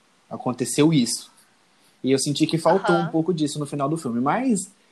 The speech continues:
Speaker 1: o roteiro em si é um roteiro bom. Tipo, a história é bem contada, aí a forma como as histórias separadas caminham paralelamente pra se encontrar num certo momento também é, é bem interessante. Mas eu acho que o final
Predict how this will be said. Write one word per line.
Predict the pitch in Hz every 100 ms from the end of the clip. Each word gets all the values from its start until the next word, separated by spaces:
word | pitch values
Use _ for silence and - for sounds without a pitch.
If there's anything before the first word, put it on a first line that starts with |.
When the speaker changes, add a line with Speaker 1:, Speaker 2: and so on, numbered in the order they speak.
| _ _
Speaker 1:
o | 208
roteiro | 233 311 202 180
em | 175
si | 170
é | 180
um |
roteiro | 190 185 196
bom. | 233 277 139 120
Tipo, | 127 135 113 110 -
a | 135
história | 143 - 151 165
é |
bem | 139 131
contada, | 123 117 120 123 135 117 101 _ _ _ -
aí | 120 117 123 123 127
a | 123
forma | - 143 156 143
como | - 135 135
as | 127
histórias | - 131 127 -
separadas | - 120 160 123 117 117 120 -
caminham | 139 131 131
paralelamente | 123 143 143 135 127 123 120 -
pra | 131 123
se | -
encontrar | 151 147 131 131 143 156 123 - _ _ -
num | 131 127
certo | 120 131 127 123
momento | 123 123 143 170 139 113
também | 131 131 151
é, | 151 143
é |
bem | 139 147
interessante. | 151 202 190 143 120 127
Mas | 127 131
eu | 139
acho | 143 -
que | 165
o |
final | - 202 139 135 165